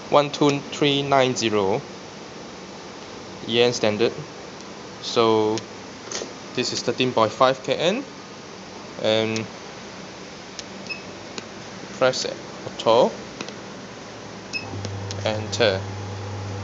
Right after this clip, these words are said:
Same as before, the platen will goes up and touch the sample and make it to become,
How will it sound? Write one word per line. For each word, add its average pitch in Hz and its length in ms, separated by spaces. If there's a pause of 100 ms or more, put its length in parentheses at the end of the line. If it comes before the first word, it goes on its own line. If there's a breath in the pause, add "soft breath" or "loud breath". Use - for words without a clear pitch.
(2250 loud breath)
Same 156 300
as 123 200
before, 131 560 (540)
the - 80
platen 214 340
will 123 180
goes 165 320
up 156 300
and 107 200
touch 151 320
the 107 120
sample 113 640 (800)
and 113 280
make 151 200
it - 180
to 117 140
become, 120 600